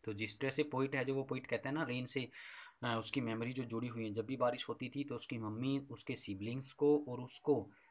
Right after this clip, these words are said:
क्या करती थी? अच्छी प्रकार से कंबल में, अ, लपेट करके, ढक करके, cover करके लेटाती थी, सुलाती थी। तो इस प्रकार poet जब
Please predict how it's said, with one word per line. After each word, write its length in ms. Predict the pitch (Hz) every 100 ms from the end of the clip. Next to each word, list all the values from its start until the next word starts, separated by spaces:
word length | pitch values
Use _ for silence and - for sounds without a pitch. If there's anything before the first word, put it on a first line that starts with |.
| -
क्या 140 | 123
करती 320 | 123 123 104 120
थी? 220 | 147 147
अच्छी 220 | 110 -
प्रकार 340 | 135 120 113 110
से 140 | -
कंबल 380 | 104 107 104 113
में, 280 | 107 127 226 - - - _ 117
अ, 280 | 107 107 107
लपेट 420 | 113 107 107 120 -
करके, 380 | 113 98 - - _
ढक 260 | 107 113 110
करके, 260 | - 107 107
cover 260 | - 107
करके 340 | 104 95 - 190 - -
लेटाती 440 | 104 101 95 -
थी, 200 | 104 147 -
सुलाती 440 | - 101 92 92
थी। 220 | - - -
तो 80 | 110
इस 100 | 113
प्रकार 300 | - 107 110
poet 240 | 110 107
जब 320 | 104 104 101